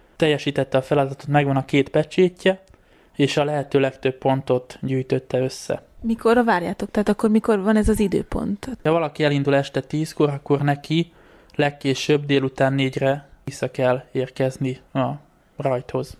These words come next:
Speaker 2: Előfordul az is, hogy ott szereznek egy izolért, és ott alusznak az erdőbe, vagy egész éjszaka folyamatosan jövésmenéssel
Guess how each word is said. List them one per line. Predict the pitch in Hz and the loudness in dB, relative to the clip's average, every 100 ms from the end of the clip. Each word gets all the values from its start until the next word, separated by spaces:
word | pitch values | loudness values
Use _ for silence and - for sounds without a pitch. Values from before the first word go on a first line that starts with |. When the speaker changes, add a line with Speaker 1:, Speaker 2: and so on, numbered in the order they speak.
| - | 0
Speaker 2:
Előfordul | 226 226 220 202 180 | 2 2 2 2 2
az | 202 | 2
is, | 208 | 0
hogy | - 175 | 0 0
ott | 180 | 2
szereznek | 208 185 185 170 | 0 0 -4 -6
egy | 151 | -4
izolért, | 170 170 156 180 | 0 2 2 0
és | 175 | 0
ott | - 165 | -2 0
alusznak | 170 180 - | 0 0 -4
az | - - | -6 0
erdőbe, | 165 180 180 170 180 185 - - - - | 2 2 2 2 2 0 -4 -16 -10 0
vagy | 180 | 2
egész | 214 226 | 2 0
éjszaka | - 214 196 214 196 208 | 2 2 4 0 -2 -4
folyamatosan | 190 226 202 202 - 202 | -2 -2 -2 -2 -4 -4
jövésmenéssel | 180 202 185 202 - 180 185 196 185 | -2 -2 0 -2 -2 0 0 2 2